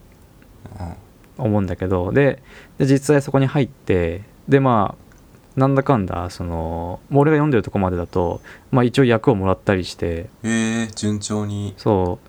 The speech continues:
Speaker 2: う。でもセリフはないんだよ、それは。
Speaker 1: <laughs> あ、セリフはないんだ。
Speaker 2: セリフはないんだけど、
Speaker 1: うん。
Speaker 2: そう、役をもらったりして、
Speaker 1: うん。
Speaker 2: 一応その、まあ、舞台に立ったりとかっていう。
Speaker 1: へえ。
Speaker 2: まあ、順調っちゃ順調に、そうそうそう、あの、役者、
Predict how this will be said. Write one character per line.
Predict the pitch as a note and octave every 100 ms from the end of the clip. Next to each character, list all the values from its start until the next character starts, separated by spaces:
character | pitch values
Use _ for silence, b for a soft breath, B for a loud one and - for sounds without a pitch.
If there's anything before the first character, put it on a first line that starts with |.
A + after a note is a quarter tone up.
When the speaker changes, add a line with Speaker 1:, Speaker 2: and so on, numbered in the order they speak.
| - -
Speaker 2:
う。 |
で |
も | D3
セ | -
リ | E3
フ | F3
は | D#3
な | D3+
い |
ん | G#2
だ | F#2+
よ、 |
そ | F#2+
れ | F#2
は。 | G#2 C#3+ -
Speaker 1:
<laughs> | - - - - - - - - - - -
あ、 | D3+
セ | - D3+
リ | C#3+
フ | D#3+
は | D#3+
な | B2+ A2+
い |
ん |
だ。 | F2+
Speaker 2:
セ |
リ | D3
フ | C#3
は | C3+
な | B2+
い |
ん | A#2
だ | F#2
け | F#2
ど、 | F2 F2
Speaker 1:
う |
ん。 |
Speaker 2:
そ | G#2
う、 | G2+
役 | G2 A#2
を |
も | F#2+ F#2
ら |
っ | F2+
た | - G2
り | F2+
し | -
て、 | D3 B2 F2+ - -
Speaker 1:
う | G#2+
ん。 | G2+
Speaker 2:
一 | A2+
応 | G#2
そ | G2+
の、 | F#2 F2+ - B B B
ま | - F2+
あ、 | -
舞 | A#2+
台 | - F#2
に | F#2
立 | -
っ | -
た | -
り | F#2
と | -
か | E2+
っ |
て | - F2
い | E2 E2
う。 | - - -
Speaker 1:
へ | G2+ G2+ G#2 G#2
え。 | G#2
Speaker 2:
ま |
あ、 | G2+
順 | A2+ C#3
調 | D3 D3 D3
っ | C#3+
ち | - D3
ゃ |
順 | G2+ F#2
調 | - F#2+ F#2
に、 | F#2
そ | F2+ F#2
う | F2+
そ | F2
う | F2
そ | F#2
う、 | F2+ F#2
あ |
の、 | F2+
役 | F2+ F2+
者、 | - G2